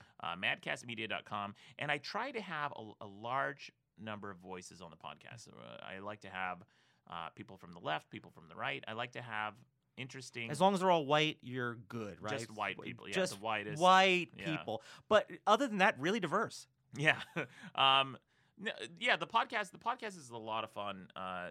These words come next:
Speaker 1: you know, the debate podcast. We'd love to have you on, too,
Speaker 2: I would
Speaker 1: uh,
Speaker 2: love
Speaker 1: Jason.
Speaker 2: to do it.
Speaker 1: And by the
Speaker 2: I
Speaker 1: way, Jason, I gotta say, so, a-, anytime I have a YouTuber on the podcast, I almost always try to mention your name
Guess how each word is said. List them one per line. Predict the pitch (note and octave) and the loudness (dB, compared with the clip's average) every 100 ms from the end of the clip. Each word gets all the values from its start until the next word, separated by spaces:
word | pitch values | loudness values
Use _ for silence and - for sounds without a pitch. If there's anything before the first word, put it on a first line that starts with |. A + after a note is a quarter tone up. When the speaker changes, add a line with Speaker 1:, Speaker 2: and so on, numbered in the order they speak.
| - | -12
Speaker 1:
you | - G2 | -16 -10
know, | F#2 | -10
the | F#2+ | -12
debate | F#2+ G#2+ A#2 - | -6 -2 -2 -2
podcast. | A2+ G#2+ G#2+ A2+ | -4 -2 -4 -8
We'd | D#3 | -6
love | G3 F#3+ | -6 0
to | |
have | E3 C#3+ | 0 0
you | G#3 | -2
on, | G3 G#2+ | -4 -4
too, | A#2+ | 0
Speaker 2:
I | C#3 | 2
would | C#3+ | 2
Speaker 1:
uh, | D3+ | -2
Speaker 2:
love | G3+ | -2
Speaker 1:
Jason. | C3+ | -4
Speaker 2:
to | D3+ | -6
do | F3+ | 0
it. | D#3+ | 4
Speaker 1:
And | |
by | G#3 B3+ | 6 6
the | |
Speaker 2:
I | G#3 | 4
Speaker 1:
way, | |
Jason, | F3+ D#3+ D3+ | 0 -2 0
I | D#3+ | 2
gotta | F#3 | 2
say, | F3+ C3 - - | 2 -2 -4 -20
so, | - D3 | -2 0
a-, | - C3 - C#3+ | 2 0 2 0
anytime | G#3+ A#3 G#3+ | 0 -4 0
I | E3+ | 2
have | D3+ | 2
a | C3+ | 0
YouTuber | D3+ D3+ B2 G#2+ | -6 -6 -6 -2
on | G2 G2 | -4 -6
the | |
podcast, | - E3 E3+ F2 B1+ - _ - | -4 -4 -4 -6 -8 -12 _ -6
I | G#2+ - | -4 -2
almost | B2 C#3+ D3+ - | -4 -2 -6 -6
always | B2 A#2+ B2 | -6 -4 -6
try | - A2+ | -2 -2
to | G#2+ | -2
mention | G#2 - F#2+ | -6 -8 -8
your | A2+ D#3+ | -4 -2
name | F3+ G3+ | -4 -6